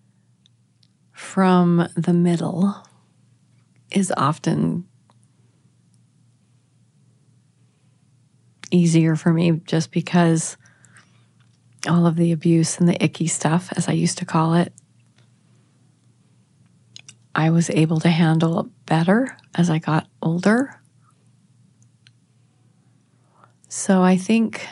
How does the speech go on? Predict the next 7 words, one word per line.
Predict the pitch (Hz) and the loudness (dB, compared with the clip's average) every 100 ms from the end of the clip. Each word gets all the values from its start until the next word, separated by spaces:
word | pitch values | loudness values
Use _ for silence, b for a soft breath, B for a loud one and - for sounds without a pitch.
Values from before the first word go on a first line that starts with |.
| B B B _ _ _ _ _ _ _ _ - | B B B _ _ _ _ _ _ _ _ -4
when | 202 | 0
I | 220 | 2
went | 220 208 | 2 0
to | 202 | 2
that | 190 180 - _ _ _ _ _ - - - | 2 2 -2 _ _ _ _ _ -20 -20 -2
drama | 180 175 165 160 | 2 4 4 0
camp, | - 175 165 175 | 0 0 2 0